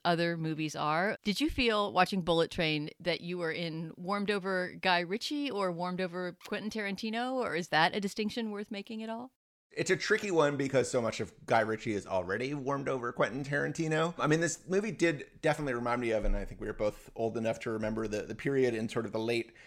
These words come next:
Speaker 2: nineties after the success of Reservoir Dogs and especially Pulp Fiction, when, like, every third indie movie was some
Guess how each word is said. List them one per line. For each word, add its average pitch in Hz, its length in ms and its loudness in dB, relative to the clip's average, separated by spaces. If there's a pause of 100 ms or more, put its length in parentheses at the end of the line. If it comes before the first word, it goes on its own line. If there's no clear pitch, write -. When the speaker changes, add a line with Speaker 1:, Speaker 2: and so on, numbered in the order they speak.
(160)
Speaker 2:
nineties 123 460 2
after 113 340 2
the 120 100 -4
success 127 440 0
of 120 80 -2
Reservoir 117 340 2
Dogs 113 380 4
and 101 100 -4
especially 107 460 -4
Pulp - 260 -2
Fiction, 123 380 0
when, 110 160 -2
like, 110 260 -4 (100)
every 139 340 4
third 127 380 4
indie 113 300 -2
movie 107 320 -2
was 107 160 -4
some 110 420 -2